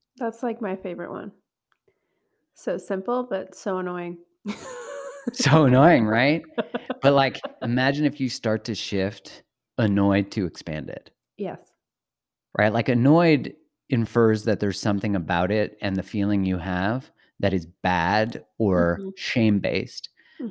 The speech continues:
Speaker 1: Mm-hmm.
Speaker 2: as opposed to your annoyance is actually your invitation. It's not actually bad. It's not actually annoyed.
Speaker 1: Mm-hmm.
Speaker 2: You're invited.
Speaker 1: Mm-hmm.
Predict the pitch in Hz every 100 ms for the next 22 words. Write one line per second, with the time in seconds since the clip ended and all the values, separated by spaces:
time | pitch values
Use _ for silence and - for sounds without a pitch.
0 | - 120 117 123 120 113 - 120 101 123
1 | 156 117 127 123 95 98 90 104 - 104
2 | 92 85 92 95 92 - 127 123 - 90
3 | 87 - - _ - 127 151 143 131 120
4 | 104 98 120 101 95 127 160 175 160 -
5 | 123 98 117 151 80 78 113 _ _ -
6 | 311 208 226 208 208 _ _ - 120 135
7 | 123 123 123 - - _ _ _ _ 247
8 | 220 247 220